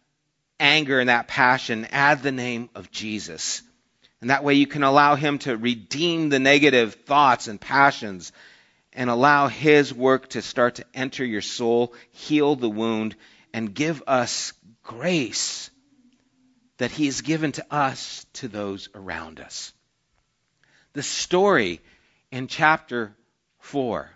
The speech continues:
is the story of a person making a choice to not give grace, but to take matters into his own hands.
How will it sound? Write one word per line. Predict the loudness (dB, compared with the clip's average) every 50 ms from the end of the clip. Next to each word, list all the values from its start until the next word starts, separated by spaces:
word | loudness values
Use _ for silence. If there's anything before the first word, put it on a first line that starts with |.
| _ _ _ _ _ _ _ _ _ _ _ _ _ _ _ _ _ _ _ _ _ _ _ _ _ _ _ _ _ _ _ _ _ _ _ _ _ _ _ _ -6
is | -4 -4 -4 -4 -6
the | -6 -6
story | -6 -4 -6 -6 -6 -4 -2 0 0 2 0 0 -2
of | -6 -8 -8 -8
a | -10 -12
person | -12 -8 -6 -6 -6 -6 -8 -10 -10 -8 -8 -6
making | -6 -4 -6 -6 -6 -8 -10 -10 -10 -12
a | -14 -14
choice | -14 -14 -12 -10 -8 -10 -10 -12 -14 -14 -12 -12 -12 -12 -14 -18 -20 _ _ _ _ _ _ _ _ _ _ _ _ _ _ _ _ _ _ _ _ _ _ _ _ _ _ _ _ _ _ _ _ _ _ _ _ _ _ _
to | -16 -12
not | -8 -6 -4 -4 -6 -6 -10 -20 _ _ _ _
give | -10 -8 -8 -8 -8 -10 -14 -18
grace, | -16 -12 -10 -10 -8 -10 -10 -12 -10 -10 -10 -10 -10 -12 -16 -20 _ _ _ _ _ _ _ _ _ _ _ _ _ _ _ _ _ _ _ _ _ -16
but | -16 -16
to | -16 -16
take | -14 -8 -6 -6 -6 -6 -8
matters | -8 -6 -4 -2 -2 -2 -4 -6 -10 -10
into | -14 -18 -16 -14 -12
his | -12 -12 -14 -16 -18
own | -18 -16 -16 -16
hands. | -18 -20 -20 -20 -20 -20 -20 _ _ -20 -20 -20